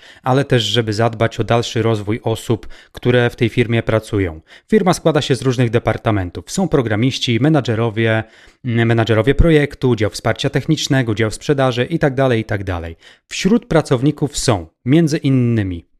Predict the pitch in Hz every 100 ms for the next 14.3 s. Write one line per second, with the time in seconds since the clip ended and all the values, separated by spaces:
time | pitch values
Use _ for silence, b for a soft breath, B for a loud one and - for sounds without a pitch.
0 | _ _ - 180 170 147 135 135 120 113
1 | 120 95 85 82 b b b _ 180 123
2 | 98 104 143 _ _ - 139 123 127 151
3 | - - 127 110 - - - 123 131 131
4 | 135 123 117 - 113 - 131 123 113 117
5 | 113 104 98 110 117 110 104 - 110 107
6 | 98 b - - - 147 143 131 120 123
7 | 127 127 - 131 139 127 120 B B -
8 | 107 147 196 196 156 147 135 123 123 123
9 | 110 - 101 92 85 92 147 156 _ _
10 | B B - 170 - - 165 - 143 139
11 | 95 104 - - _ 117 117 139 123 113
12 | - 113 107 98 - 113 123 135 - 123
13 | 120 127 127 123 - - 127 131 123 104
14 | 123 117 113